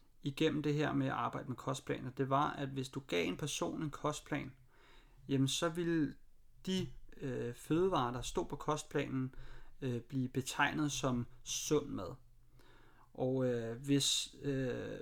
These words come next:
personen så spiste noget andet end sund mad, øh, eller noget andet end, hvad der stod på kostplanen, jamen så ville personen, øh, tænke, at det, hun havde spist, eller han havde spist, er usund mad, fordi det er ikke det, der står på kostplanen. Og her der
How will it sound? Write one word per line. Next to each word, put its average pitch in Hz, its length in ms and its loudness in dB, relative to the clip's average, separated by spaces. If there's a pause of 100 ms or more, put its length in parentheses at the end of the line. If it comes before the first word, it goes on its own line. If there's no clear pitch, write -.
personen 165 460 2
så 165 120 -2
spiste - 520 0
noget 143 180 -2
andet 175 360 2
end 135 160 2
sund - 300 0
mad, 131 280 0 (560)
øh, 127 320 0
eller 123 280 0
noget 135 200 2
andet 156 460 4
end, 160 380 0
hvad 131 160 -4
der 127 60 -2
stod 143 240 0
på - 120 -12
kostplanen, 165 640 -2 (460)
jamen 139 120 0
så 185 160 -2
ville 185 180 -4
personen, 175 680 0 (460)
øh, 147 180 -6
tænke, 160 560 4
at - 180 -8
det, 156 240 0 (240)
hun 147 220 0
havde 131 140 2
spist, - 460 -4
eller 113 140 -2
han 135 180 0
havde 165 120 0
spist, - 480 -8 (300)
er 156 140 -2
usund 202 400 0
mad, 120 280 -6
fordi 170 280 -6
det 165 140 2
er 147 40 8
ikke 143 180 0
det, 131 100 0
der - 60 2
står - 240 2
på - 100 -6
kostplanen. 120 640 -6 (920)
Og 131 80 -2
her 190 180 4
der 190 80 4